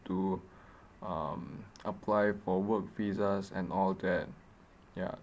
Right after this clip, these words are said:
so actually anyone can come to Svalbard as long as they have,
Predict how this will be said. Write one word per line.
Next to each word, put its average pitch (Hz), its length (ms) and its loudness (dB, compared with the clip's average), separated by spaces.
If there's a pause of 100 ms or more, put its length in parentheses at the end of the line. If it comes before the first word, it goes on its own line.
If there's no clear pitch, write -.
(120)
so - 140 -6 (240)
actually 107 440 -4
anyone 110 600 2 (160)
can 95 440 0 (120)
come 117 280 2
to 101 80 0
Svalbard 101 760 4 (680)
as 101 180 -4
long 101 160 -2
as 98 120 -6
they 104 140 -4
have, 98 160 0